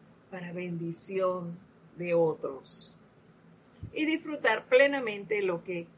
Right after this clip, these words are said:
regresará de vuelta a ti. <laughs> Y eso, yo me decía, yo decía, "¿Qué cosas?". Eh, y es que ahorita mismo,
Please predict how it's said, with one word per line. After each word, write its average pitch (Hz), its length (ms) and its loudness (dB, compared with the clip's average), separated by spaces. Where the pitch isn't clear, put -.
regresará 175 640 -2
de 180 120 0
vuelta 214 600 -2
a 151 240 -2
ti. 147 200 -10
<laughs> 233 400 -8
Y 180 180 2
eso, 196 460 0
yo 180 120 -2
me 196 100 -2
decía, 208 420 -4
yo 226 380 2
decía, 196 380 -4
"¿Qué 233 200 -12
cosas?". - 1000 -2
Eh, 202 320 -6
y 208 140 -2
es 196 120 -4
que 220 400 0
ahorita 208 380 -2
mismo, 202 360 -6